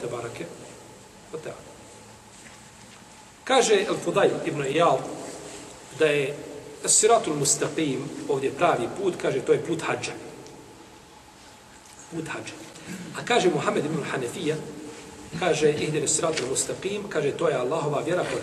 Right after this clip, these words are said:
koje neće primiti druge na sudnjem danu." I ovo je tumačenje bolje. Jer je prvo tumačenje posebno, a ovo je opće. Opće tumačenje,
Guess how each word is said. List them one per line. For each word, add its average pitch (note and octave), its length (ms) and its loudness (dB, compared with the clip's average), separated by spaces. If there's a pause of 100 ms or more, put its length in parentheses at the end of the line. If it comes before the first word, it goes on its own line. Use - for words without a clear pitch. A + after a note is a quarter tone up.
(120)
koje D3+ 140 4
neće D3 220 -4
primiti - 320 -4 (180)
druge C#3 200 -2
na A#2+ 80 -4
sudnjem A#2 340 -6
danu." - 120 -14 (360)
I F#3 80 2
ovo D#3+ 120 8
je D#3 80 4
tumačenje F3 380 -2
bolje. C3+ 180 -6 (1120)
Jer D3 120 4
je C3+ 80 4
prvo A#3 240 8
tumačenje G3+ 640 4 (1200)
posebno, D#3 440 6 (280)
a B2 60 0
ovo E3 280 8
je A#3 140 8 (960)
opće. - 380 0 (560)
Opće G#3 420 6
tumačenje, G#3 460 2